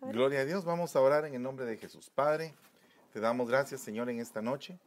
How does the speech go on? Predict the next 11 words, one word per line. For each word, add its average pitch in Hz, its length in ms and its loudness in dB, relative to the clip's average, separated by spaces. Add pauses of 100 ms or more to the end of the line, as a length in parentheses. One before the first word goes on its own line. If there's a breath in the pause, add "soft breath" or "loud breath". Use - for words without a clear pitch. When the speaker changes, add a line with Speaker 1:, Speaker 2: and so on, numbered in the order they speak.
(440 soft breath)
Speaker 2:
Bendecimos 110 720 -4
esta 107 840 -4 (140)
oportunidad 101 720 -6
que 127 80 -10
nos 104 220 -8
das 123 260 -2 (540 loud breath)
de 113 100 2
poder 110 320 0
compartir 107 500 -6
tu 113 120 -16
palabra, 110 580 0